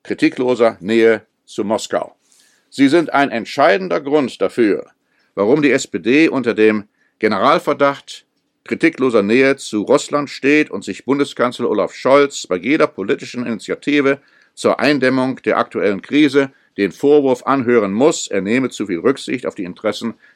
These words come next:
der russischen Regierung und auf die der Russlandversteher in der eigenen Partei und nicht in der eigenen Partei.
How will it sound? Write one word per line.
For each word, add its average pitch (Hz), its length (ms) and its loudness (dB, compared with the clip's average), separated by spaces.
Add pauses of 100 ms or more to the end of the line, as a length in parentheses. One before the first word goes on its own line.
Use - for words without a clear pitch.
der 87 80 -4
russischen 107 360 -2
Regierung 151 540 0 (480)
und 117 180 0
auf 104 160 -2
die 131 380 2
der 101 300 2
Russlandversteher 120 1300 0 (640)
in 101 80 -8
der 98 120 2
eigenen 107 360 2
Partei 117 640 2 (100)
und 104 140 -6
nicht 135 180 -2
in 127 80 -4
der 113 100 0
eigenen 123 280 0
Partei. - 540 0